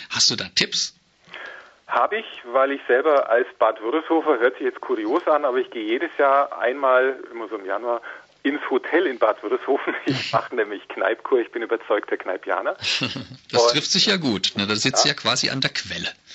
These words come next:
Speaker 2: Richtig, und das weiß ich, dass ich's nirgendwo anders so gut kriege wie dort, und zwar im Kurhotel Edelweiss. Und das ist ein familiengeführter Betrieb mit neunzig Betten. Und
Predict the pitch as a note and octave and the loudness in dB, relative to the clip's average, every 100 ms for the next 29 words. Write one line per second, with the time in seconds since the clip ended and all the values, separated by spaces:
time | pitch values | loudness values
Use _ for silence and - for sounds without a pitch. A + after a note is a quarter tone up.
0 | - B2 B2 - C#3 A2+ A#2 B2+ - - | 0 2 2 0 -2 -2 -2 -4 -4 2
1 | G#2 D#3 G3 F3 C#3+ D3 D#3 - C#3 E3 | 2 2 -2 -2 0 0 -2 -2 0 0
2 | - C3+ B2 D#3+ - - D3+ - D3 C#3 | -2 -2 0 0 -2 -4 -4 -4 -4 -4
3 | B2 A2+ - _ G#2 B2 - C3+ - B2 | -4 -8 -12 _ 2 4 2 -6 0 0
4 | A#2 A#2 C3 B2+ B2 F#2+ B2 D3 C3+ C#3+ | 0 -2 -2 0 0 -2 -2 -2 0 -2
5 | - - - - - - B2+ B2+ B2 - | -4 -16 -14 -14 -14 -6 -6 -2 -2 -2
6 | C3 C3 B2+ - A#2+ A#2+ D3 C3+ C3 - | -6 -8 -10 -4 -4 -2 -4 -4 -2 0
7 | B2+ A#2 A#2+ - C3+ D#3 A#2 A2+ - - | 0 -2 -4 -4 -4 -4 -2 -4 -4 -2
8 | G#2 A2 - A2 C#3+ - F3 - A#2+ | 2 2 -2 -4 -2 -2 -4 -2 -4